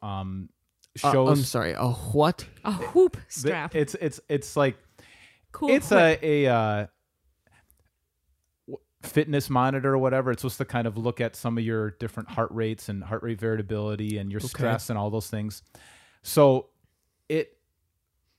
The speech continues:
Speaker 1: s-, I was trying to do all the healthy things a-, about a month ago, uh,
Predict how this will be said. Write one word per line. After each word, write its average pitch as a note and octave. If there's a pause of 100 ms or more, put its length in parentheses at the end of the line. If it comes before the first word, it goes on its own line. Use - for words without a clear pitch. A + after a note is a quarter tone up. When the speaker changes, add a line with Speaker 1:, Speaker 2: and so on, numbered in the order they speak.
(500)
Speaker 1:
s-, - (520)
I D3
was C#3+
trying F3
to D3+
do - (100)
all C#3+
the E3
healthy D3
things A2
a-, A2
about A2+
a G#2+
month G#2+
ago, G#2
uh, G#2